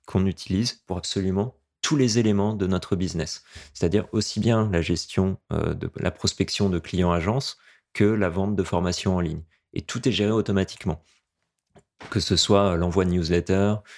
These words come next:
que ce soit, euh, des séquences autorépondeurs, que ce soit la création de factures, le remboursement de factures, le, la création de devis, et cetera. Tout se fait via notre C R M.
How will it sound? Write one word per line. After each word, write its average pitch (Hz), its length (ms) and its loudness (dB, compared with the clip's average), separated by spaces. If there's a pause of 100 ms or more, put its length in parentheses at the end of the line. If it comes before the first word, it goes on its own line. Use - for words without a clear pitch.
(160)
que - 80 -12
ce - 160 -8
soit, 90 400 2
euh, 82 40 0
des 82 120 0
séquences 92 460 -2
autorépondeurs, 92 800 0 (240)
que - 80 -20
ce - 60 -14
soit 98 120 0
la 87 120 0
création - 380 -2
de 85 60 -2
factures, 101 540 2
le 87 80 0
remboursement 85 580 -4
de 85 80 -4
factures, 98 600 -2 (400)
le, 85 180 -4 (420)
la - 120 -8
création 87 400 0
de 87 80 2
devis, 95 400 0
et 90 100 0
cetera. 92 460 -4
Tout 151 140 -4
se 123 180 -4
fait 104 360 -4
via 90 260 0
notre 95 280 -2
C 85 220 -4
R 80 80 -4
M. - 100 -6